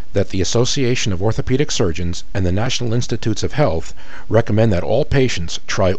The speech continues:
all non-surgical options before considering surgery. Those non-surgical therapies that everyone should use start with resting your hand, splinting your hand while you sleep or night splinting,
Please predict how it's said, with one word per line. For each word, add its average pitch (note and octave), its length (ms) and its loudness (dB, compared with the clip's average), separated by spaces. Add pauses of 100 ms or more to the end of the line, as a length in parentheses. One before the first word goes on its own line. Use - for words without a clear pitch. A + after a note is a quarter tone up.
all D3 260 2
non-surgical B2 760 0
options F#2+ 480 0
before C3 420 2
considering G2 540 0
surgery. B2+ 500 -2 (640)
Those C3 240 2
non-surgical C#3+ 640 2
therapies C3 680 2
that E2+ 200 0
everyone D3+ 400 2
should C#3 220 0
use E2+ 400 0 (400)
start - 340 2
with G2 140 0
resting A#2+ 380 4
your D#3+ 100 2
hand, G#2 400 2 (380)
splinting C3+ 460 4
your F#2+ 100 6
hand A#2 240 6
while F#2+ 180 4
you E2 80 4
sleep G#2+ 400 4
or G2+ 140 2
night A#2 240 2
splinting, F#2+ 540 2